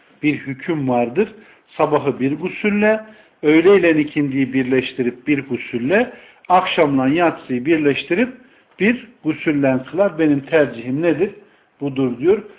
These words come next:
Hatta Allah Resulü Aleyhisselatü Vesselam'ın zevcelerinden bir tanesi yedi sene bu hastalığa tutuluyor. "Altına biz leğen koyardık namazda." diyor. Yine de kan damlardı diyor.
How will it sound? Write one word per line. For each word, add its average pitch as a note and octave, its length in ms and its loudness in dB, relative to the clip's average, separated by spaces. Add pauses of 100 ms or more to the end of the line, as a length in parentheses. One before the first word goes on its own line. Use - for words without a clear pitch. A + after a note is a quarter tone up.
(160)
Hatta E3 380 0
Allah D#3 280 4
Resulü C3 280 -2
Aleyhisselatü B2+ 640 -2
Vesselam'ın A2+ 760 -8
zevcelerinden B2 880 -2 (680)
bir D#3+ 200 -2
tanesi B2+ 440 -6
yedi C3+ 340 -4 (100)
sene C#3 300 -4 (300)
bu A#2 100 -12
hastalığa A#2+ 640 -4
tutuluyor. F3 540 0 (460)
"Altına D3 480 0
biz D3 220 -10
leğen D#3+ 380 -4
koyardık A#2+ 500 -10
namazda." G2+ 380 -14
diyor. - 440 -20
Yine C#3 280 0
de E3 100 -2 (140)
kan C3 220 0
damlardı G#2+ 600 -12
diyor. G3+ 160 -10